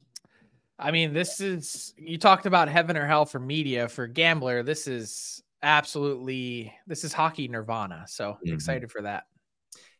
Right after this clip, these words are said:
Speaker 2: Let's wrap up the show with a little bit of garbage time, and is brought to you by our friends at Wendy's and the new Survivor Pool that is coming to dailyfaceoff dot com in the next week.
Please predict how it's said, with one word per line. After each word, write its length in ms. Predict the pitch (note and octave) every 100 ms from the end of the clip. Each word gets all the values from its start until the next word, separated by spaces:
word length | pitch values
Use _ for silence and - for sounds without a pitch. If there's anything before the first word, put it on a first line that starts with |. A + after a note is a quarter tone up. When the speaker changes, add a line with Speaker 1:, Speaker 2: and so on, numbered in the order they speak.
| _
Speaker 2:
Let's 200 | B2 B2+
wrap 240 | C3+ C3 C3+
up 100 | -
the 80 |
show 240 | B2+ C3 B2
with 260 | A2+ A#2+ -
a 60 | A2+
little 260 | A2 A2+
bit 200 | G2 A2
of 140 | G2+ F2+
garbage 400 | G2 G2 G#2 -
time, 200 | D#3 G3
and 100 | G#2
is 140 | E2
brought 320 | D#2 F2 D#2+
to 100 | -
you 80 | F2+
by 240 | E2+ E2+
our 140 | D#2 F2
friends 260 | F#2+ F#2
at 100 | E2+
Wendy's 440 | E2+ G#2+ D#3 C3+ C3+ -
and 320 | F#3+ F3 D#3
the 100 | B2
new 160 | C3+
Survivor 560 | C#3 C3 A2 A2 F#3 E3+
Pool 300 | - F2+ -
that 160 | F2 F2+
is 100 | E2+
coming 340 | - F#2+ F#2
to 100 | F#2
dailyfaceoff 760 | F2 F2 F2 F2+ F2+ - E2 -
dot 220 | E2 -
com 320 | G2 F2 F2
in 280 | F#2 F2+ F2+
the 140 | F2 F#2+
next 440 | F2+ F2+ - -
week. 440 | - A#2 D#3 D3+